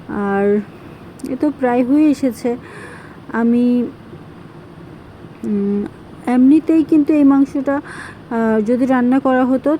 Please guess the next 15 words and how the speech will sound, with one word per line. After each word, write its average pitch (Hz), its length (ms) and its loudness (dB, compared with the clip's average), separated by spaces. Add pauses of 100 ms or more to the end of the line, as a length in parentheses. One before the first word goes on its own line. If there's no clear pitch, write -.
তাও 240 280 -2
কিন্তু 254 240 0
ভালো 240 280 0
লাগতো, 240 520 0 (100)
তাও 233 300 -2
আম্মু 226 320 0
যেহেতু 240 500 0 (380)
বলেছে 226 380 2
আমি 220 240 0
ভেজেই 233 360 2
রান্না 220 300 0
করেছি। 220 540 0 (400)
আর 233 160 2
এদিকে 233 380 2
আমার 233 420 0